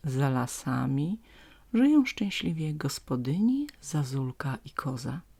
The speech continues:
Teraz, gdy koza już nie kłamie, trzeba ją jakoś inaczej nazwać. Ale jak? Może wy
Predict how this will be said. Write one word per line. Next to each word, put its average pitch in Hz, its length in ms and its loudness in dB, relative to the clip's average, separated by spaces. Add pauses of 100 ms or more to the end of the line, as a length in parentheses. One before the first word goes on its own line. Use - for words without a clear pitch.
(720)
Teraz, 147 380 2
gdy 151 260 2
koza 147 320 0
już 151 180 0
nie 160 120 2
kłamie, 131 440 0
trzeba 143 440 0
ją 151 160 2
jakoś 139 460 -4
inaczej 269 440 0
nazwać. 156 580 2 (800)
Ale 131 240 0
jak? 123 360 -6 (880)
Może 143 340 2 (460)
wy 151 240 2